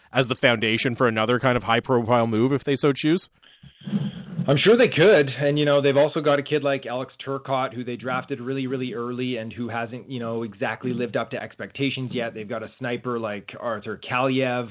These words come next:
Speaker 2: um, you know, because, yeah, then, you know, they got a kid, Sean Durzi, who I didn't even mention, who, who put up over a point a game
Speaker 1: Yeah.
Speaker 2: in the A H L this year, again on the right side, put up nearly thirty points for the Kings, too. So, you know, and he's twenty-two, twenty-three. Um, they got a lot of assets on that right side and on the blue line. So, you know, I could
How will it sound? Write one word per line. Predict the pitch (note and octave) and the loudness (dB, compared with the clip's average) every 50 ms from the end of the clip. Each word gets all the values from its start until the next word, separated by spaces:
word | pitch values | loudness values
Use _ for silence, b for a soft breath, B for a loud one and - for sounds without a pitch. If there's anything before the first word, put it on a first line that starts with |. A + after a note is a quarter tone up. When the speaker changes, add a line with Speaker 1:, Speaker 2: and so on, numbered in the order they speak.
| G#2 - - | -12 -16 -14
Speaker 2:
um, | G#2 G2+ G2 G2+ G2+ | -12 -10 -10 -10 -8
you | G2 A#2 | -8 -6
know, | A#2 A#2+ A#2+ | -6 -6 -4
because, | A2 C3+ B2 A#2+ C#3 C#3 C3+ | -4 -4 -4 -2 -4 -2 -2
yeah, | F#3+ F#3+ C3+ | -2 -2 -2
then, | A2+ A#2+ B2+ B2+ C#3 C#3 C#3+ D3 C3+ | -2 -4 -6 -6 -6 -8 -6 -6 -6
you | C#3+ | -6
know, | D3+ D3 | -6 -6
they | C#3+ D3+ | -6 -4
got | C3+ D#3 D3 | -4 -4 -4
a | C#3+ | -4
kid, | - D3+ C3+ - - | -6 -8 -10 -6 -4
Sean | D#3+ D3 D3+ C3+ | -4 -2 -2 -4
Durzi, | B2 B2 C#3+ E3+ D#3 B2+ | -2 -2 -4 -4 -4 -6
who | A#2 A#2+ | -6 -6
I | A#2 | -6
didn't | A2 A#2+ B2+ | -6 -6 -6
even | B2+ B2 A#2 G#2+ | -6 -6 -6 -6
mention, | G#2+ A2+ D#3 D3+ - A2+ G2+ G2+ | -8 -8 -8 -8 -8 -8 -8 -8
who, | G#2+ A2 G#2 G#2 F2+ G#2 | -8 -8 -8 -8 -8 -8
who | A#2 G#2+ | -8 -10
put | F#2+ - C3+ C3 | -4 -4 -2 -2
up | C3+ B2 | 0 -2
over | A#2+ B2 B2+ B2+ | -2 -2 -2 -2
a | A#2+ | -4
point | - - C3 B2+ B2 | -4 -4 -6 -4 -4
a | A#2 | -4
game | G#2 A2+ A2+ C3 | -4 -4 -2 -2
Speaker 1:
Yeah. | C3 - | -2 -2
Speaker 2:
in | - | -2
the | C#3 A#2+ A2 | -2 -2 -2
A | G#2+ | -2
H | A#2+ B2 B2+ A2+ - C3 | 0 0 -2 -2 -2 -2
L | A#2+ A#2+ | -2 -2
this | A#2 A#2+ A#2 A#2+ | -2 -4 -6 -4
year, | B2+ B2 | -4 -6
again | A#2+ G2 A2 A2 B2 | -4 -4 -4 -4 -2
on | C3 B2+ B2 | -2 -4 -4
the | A#2 A#2 | -4 -4
right | A#2+ A#2+ A2+ G#2+ | -4 -4 -4 -4
side, | - A2+ A2 A2+ A#2 A2+ G#2 | -4 -4 -2 -2 -4 -4 -4
put | A#2+ A#2 | -6 -6
up | A#2 | -6
nearly | - A2+ A#2 A#2 A#2 A#2 - | -6 -8 -8 -8 -8 -8 -8
thirty | A#2+ A#2 A#2 A#2+ | -8 -6 -6 -8
points | A#2 - A#2 A2+ B2 A#2+ - | -8 -6 -8 -8 -8 -8 -10
for | A2+ | -10
the | A2+ A2 | -10 -10
Kings, | - - B2+ C3 B2+ B2 A2 - _ | -6 -4 -4 -2 -2 -4 -6 -8 _
too. | A#2+ A2 G#2+ A#2 A2+ - | -8 -6 -6 -6 -4 -4
So, | A#2+ G#2+ B B B B B B | -4 -4 B B B B B B
you | A#2+ A#2+ | -6 -4
know, | A2+ A2 | -4 -4
and | A2 | -2
he's | A#2+ B2 B2 B2 | -2 -4 -4 -4
twenty-two, | - A#2+ A#2 A2 G#2 - A#2 A#2 A2+ | -6 -8 -6 -6 -6 -6 -6 -8 -6
twenty-three. | - - A#2 A2 G#2+ - - A2+ A2 A2 A2 G#2 B B B B B | -6 -8 -8 -8 -8 -8 -8 -8 -6 -6 -8 -8 B B B B B
Um, | - G#2+ A2 | -10 -6 0
they | C3+ C#3+ | 0 0
got | C#3+ F3 D#3+ | 2 2 2
a | D3+ | 2
lot | C#3 B2 B2+ B2+ C3+ C#3 C3+ | 2 2 2 2 2 0 0
of | A#2 | -2
assets | G2+ A2 A#2 A2+ - B2 A2+ G#2+ | -4 -6 -6 -6 -6 -10 -10 -8
on | A2+ A2 A2 | -8 -10 -8
that | A2 G#2+ F2+ | -8 -8 -8
right | G2+ G#2+ G#2 G2 | -8 -8 -10 -8
side | - A2+ G#2 G#2 G2+ | -8 -6 -6 -6 -6
and | G#2+ | -8
on | G#2+ G#2 | -8 -8
the | G#2 | -8
blue | F2+ G#2 G#2+ G#2+ | -8 -8 -8 -6
line. | G#2+ G#2+ G#2+ G#2 G#2 | -6 -8 -8 -8 -4
So, | C#3 C3+ | -4 -4
you | C#3+ D#3 | -2 0
know, | D#3 D#3 | -2 -2
I | - C3 C#3 | 0 0 -2
could | C3+ - - C3+ C#3 C3+ | -2 -2 -4 -4 -4 -4